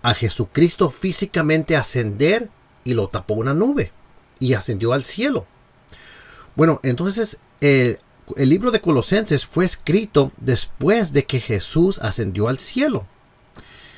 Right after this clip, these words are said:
Y aquí es la pregunta que yo hago aquí. Hago tres preguntas. Número uno, gramáticamente, aquí donde dice que "porque en él habita toda la plenitud de la divinidad corporalmente", ¿está en tiempo presente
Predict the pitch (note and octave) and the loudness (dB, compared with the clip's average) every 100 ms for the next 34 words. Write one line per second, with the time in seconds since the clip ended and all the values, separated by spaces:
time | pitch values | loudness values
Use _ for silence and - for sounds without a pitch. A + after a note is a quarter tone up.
0 | - A#2 A2 - B2+ D3+ - A2+ A#2 A#2+ | -6 0 0 2 4 6 6 4 2 0
1 | A2+ A2 C3+ E3 B2 G#2+ G2 A2+ A#2 C3 | 0 2 2 2 -2 -2 -2 -2 0 0
2 | C#3+ - C3+ C3+ A#2 F#2 - - - - | 2 4 6 6 4 -4 -6 -16 -18 -20
3 | _ - - - B2 D#3 D#3 E3 G#3 G2 | _ -20 -20 0 6 6 6 6 4 0
4 | - _ - - - - A#2+ B2 G3 A#3 | -4 _ -20 -20 -12 0 4 6 4 2
5 | G3 E3+ E3 D3 G2 - _ _ _ - | 4 6 6 4 0 -2 _ _ _ -20
6 | _ _ _ _ _ - A2+ E3+ G#3+ A3 | _ _ _ _ _ -6 2 6 6 6
7 | G#3 - G3+ - D3+ C3+ - A#2+ C#3 E3+ | 4 2 2 2 6 8 8 6 4 2
8 | - A#2+ G#2 F3 - A2 - C3+ D3 - | 2 2 4 2 2 -2 2 2 4 2
9 | A#2+ A2+ G#2 D3 C3+ A#2+ A2 A2 G2+ G#2 | 2 0 2 2 2 2 0 -2 -2 0
10 | A#2+ - A#2 - - C3 C3+ D#3+ - G2 | 0 0 -2 0 2 4 6 4 4 0
11 | A2+ - - _ _ _ - - - - | -2 -14 -20 _ _ _ -20 -20 -20 -6
12 | - C#3 - G3 A3 B3+ B3+ A3+ - G#2+ | 2 2 4 4 4 2 2 4 4 4
13 | - G3 B3 D#4 D4+ | 4 4 4 2 0